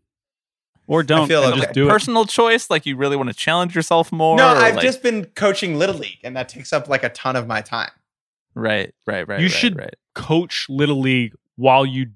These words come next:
Speaker 1: do bike around the field.
Speaker 2: Yeah, that's a bad idea. Good
Speaker 1: Right.
Speaker 2: idea.
Speaker 1: <laughs>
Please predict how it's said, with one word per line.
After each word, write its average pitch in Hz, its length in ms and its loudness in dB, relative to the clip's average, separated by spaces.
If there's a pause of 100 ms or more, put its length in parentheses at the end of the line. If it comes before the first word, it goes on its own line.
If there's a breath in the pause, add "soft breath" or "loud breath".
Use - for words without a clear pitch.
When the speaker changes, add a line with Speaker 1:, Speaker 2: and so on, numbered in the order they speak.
(140)
Speaker 1:
do 143 140 -8
bike 123 520 -2
around 127 420 -2
the 113 80 -6
field. - 520 -8 (520)
Speaker 2:
Yeah, 196 720 4
that's 147 140 -4
a 170 60 -6
bad 156 220 0
idea. 160 540 0
Good 202 160 0
Speaker 1:
Right. 190 160 2
Speaker 2:
idea. 196 380 2
Speaker 1:
<laughs> - 220 -8